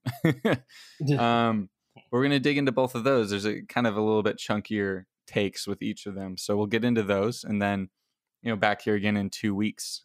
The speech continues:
Speaker 1: uh, we will get back into things again. So without further ado, let's talk Set App. Um,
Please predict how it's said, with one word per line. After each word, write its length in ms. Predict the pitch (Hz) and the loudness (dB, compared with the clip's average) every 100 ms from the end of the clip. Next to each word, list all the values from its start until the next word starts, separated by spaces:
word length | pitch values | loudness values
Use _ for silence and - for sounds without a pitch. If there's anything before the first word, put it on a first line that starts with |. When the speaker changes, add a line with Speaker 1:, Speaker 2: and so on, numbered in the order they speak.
| - | -10
Speaker 1:
uh, 220 | 101 101 | -8 -8
we 120 | 104 | -8
will 180 | 98 101 | -4 -4
get 180 | - 110 | -6 -8
back 180 | 107 104 | -6 -4
into 160 | 107 104 | -4 -2
things 240 | 113 107 | -2 -2
again. 320 | 107 131 113 - _ _ - | -2 0 -2 -4 _ _ -12
So 400 | - 123 110 - | 0 2 2 -2
without 440 | - 113 117 - - | -8 -2 0 -2 -2
further 360 | 127 120 113 | -2 0 0
ado, 420 | 101 98 98 98 _ _ _ _ | 0 0 -2 -2 _ _ _ _
let's 120 | - | -14
talk 280 | - 113 107 | -4 -4 -2
Set 300 | - 120 123 | -4 0 2
App. 320 | 101 104 123 - _ _ _ _ _ _ _ _ _ - | 2 -2 -2 -12 _ _ _ _ _ _ _ _ _ -10
Um, 480 | 113 107 107 101 | -2 2 2 0